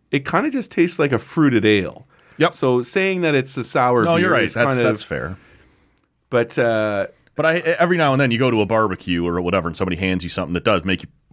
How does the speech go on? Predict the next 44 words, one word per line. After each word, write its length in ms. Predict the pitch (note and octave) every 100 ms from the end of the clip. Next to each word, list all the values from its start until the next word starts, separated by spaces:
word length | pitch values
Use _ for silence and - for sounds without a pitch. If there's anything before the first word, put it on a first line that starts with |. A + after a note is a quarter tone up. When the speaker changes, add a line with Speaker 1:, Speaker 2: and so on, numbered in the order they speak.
| -
Speaker 2:
pucker 360 | A#2 - G#2+
hard, 400 | - A2 E2+ D2+
and 100 | D#2
you're, 160 | E2+ - - - - -
that's 240 | F#2+ -
not 220 | G2 F2+
for 100 | -
Matt. 240 | D#2+ C#2 -
That's 240 | C#2 D2
not 160 | - D2+
a 60 | D2+
Matt, 400 | D2+ D2 - C2+
uh, 40 |
Speaker 1:
Yeah. 40 | C#2 D#2
Speaker 2:
but 80 | -
you're 80 |
Speaker 1:
And, 80 | C3+
Speaker 2:
right. 120 | A#2
You're, 180 | F#2+ B2+
Speaker 1:
and 80 | C#3+
you 60 | D#3+
Speaker 2:
yours 100 | D#3
is 20 |
Speaker 1:
hope 180 | G3+ -
that 120 | B2+
it 80 | B2+
was 200 | C3+ C#3+
a 60 | A2+
sour 360 | - D#3+ D3
beer. 220 | G#2 F#2+ D3+
Speaker 2:
<laughs> 1040 | F2 G2 - - - F3+ - - - -
Who 140 | C#3
knows 220 | D#3 - -
Speaker 1:
And 100 | B2
Speaker 2:
what 60 |
Speaker 1:
not 120 | C#3 D3
Speaker 2:
you 60 |
Speaker 1:
a 20 | C3+
beer 120 | C3+ C3
that 140 | A#2+
had 80 | B2
Speaker 2:
just 120 | B2
<laughs> 20 |
Speaker 1:
soured. 440 | B2+ A2+ F#2+ F2+